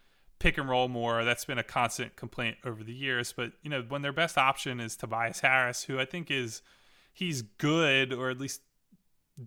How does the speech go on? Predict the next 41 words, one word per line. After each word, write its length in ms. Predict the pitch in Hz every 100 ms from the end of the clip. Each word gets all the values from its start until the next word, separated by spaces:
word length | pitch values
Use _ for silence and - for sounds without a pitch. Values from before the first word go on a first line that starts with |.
| -
decent 540 | 156 165 - 131 127 -
as 160 | 127 123
a 60 |
pick 220 | - 123
and 100 | 120
roll 180 | 113 113
guy. 240 | 110 113 123
Josh 360 | - 143 -
Richardson 720 | 151 - 131 - 135 123 120 -
is 460 | 127 117 110 - - _ _ _ 135 110
decent, 580 | 151 165 - 131 127 127
like, 340 | 117 - - - -
erratic, 680 | 123 117 127 135 123 117 120
I 120 | 110
would 120 | 107
say. 200 | - 110
There 220 | 113 117
are 80 | 113
games 400 | 110 113 113 113
where 80 | 120
he 120 | 113
just 240 | 107 113 -
sucks 320 | 113 113 -
in 100 | 120
pick 200 | 117 117
and 100 | 117
rolls, 320 | 113 117 139
and 140 | 139 123
there 100 | 123
are 40 |
games 340 | 117 120 123 127
where 120 | 120
he 380 | 123 123 123 120 _ _ _ _ -
looks 220 | 139 -
like 180 | 139 127
the 80 | 127
greatest 280 | 135 139 -
player 200 | 143 139
who 60 |
ever 240 | 143 135 139
lived. 480 | 170 143 120 123